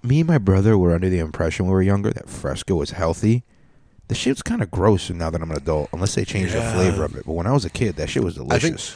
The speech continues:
Speaker 2: I think they did change the flavor of it, 'cause when I, when it was a kid, that shit was also delicious.
Speaker 1: Right?
Speaker 2: Dude, now I don't even like grapefruit anything.
Speaker 1: Was
Speaker 2: Like,
Speaker 1: it grapefruit?
Speaker 2: it was grapefruit.
Speaker 1: Huh.
Speaker 2: Yeah, and now as an adult, I think grapefruit is appropriately nasty.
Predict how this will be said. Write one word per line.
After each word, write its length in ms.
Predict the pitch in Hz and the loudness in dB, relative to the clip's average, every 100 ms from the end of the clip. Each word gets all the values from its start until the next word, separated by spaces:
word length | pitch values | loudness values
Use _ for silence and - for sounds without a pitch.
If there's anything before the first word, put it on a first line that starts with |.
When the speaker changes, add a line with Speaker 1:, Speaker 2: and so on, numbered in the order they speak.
| - - | -12 -4
Speaker 2:
I 80 | |
think 160 | 123 156 | -2 0
they 100 | 135 | -2
did 200 | 107 120 | -2 -2
change 260 | - 113 101 | -2 -4 -6
the 40 | |
flavor 380 | 101 107 101 104 | -6 -4 -4 -6
of 80 | 104 | -6
it, 180 | 104 - | -8 -10
'cause 160 | 104 | -6
when 140 | 117 120 | -2 -2
I, 100 | 120 | -2
when 240 | 107 123 123 | -2 -2 0
it 40 | |
was 140 | 123 | -2
a 60 | 113 | -4
kid, 220 | - 123 | -4 -4
that 100 | 110 | -2
shit 200 | - 117 | -4 -4
was 120 | 107 101 | -4 -6
also 360 | 101 101 101 | -8 -8 -8
delicious. 560 | 95 98 92 80 67 - | -12 -12 -12 -12 -14 -8
Speaker 1:
Right? 320 | 95 117 147 | -2 0 2
Speaker 2:
Dude, 160 | 147 123 | 0 0
now 200 | 131 165 | 2 4
I 80 | 180 | 4
don't 160 | 147 | 2
even 180 | 139 135 | -2 -4
like 180 | 123 110 | -4 -6
grapefruit 600 | 113 117 117 - 113 107 - | -4 -4 -6 -6 -6 -6 -8
anything. 580 | 107 107 - 65 58 - _ | -10 -10 -14 -18 -18 -20 _
Speaker 1:
Was 180 | 95 131 | 2 2
Speaker 2:
Like, 100 | 226 | 2
Speaker 1:
it 20 | |
grapefruit? 500 | - 131 - - 285 | 2 0 0 2 4
Speaker 2:
it 40 | 120 | 4
was 100 | 104 | -2
grapefruit. 600 | 90 135 - - 87 - _ _ - | 0 0 -2 -8 -12 -14 _ _ -10
Speaker 1:
Huh. 300 | 110 117 80 - - | -6 -6 -6 -14 -8
Speaker 2:
Yeah, 260 | 113 101 - | -6 -6 -8
and 140 | 113 110 | -8 -4
now 240 | 127 143 | 0 2
as 100 | 123 | 0
an 60 | 113 | -2
adult, 420 | 101 120 131 110 | -4 0 2 0
I 80 | 101 | -4
think 220 | 113 104 | -8 -8
grapefruit 540 | 113 120 - 110 110 | -4 -4 -4 -8 -6
is 220 | 98 110 101 | -4 -4 -6
appropriately 680 | 95 123 131 110 101 92 98 | -4 -2 -2 -4 -6 -6 -10
nasty. 540 | 101 110 - - | -8 -8 -10 -14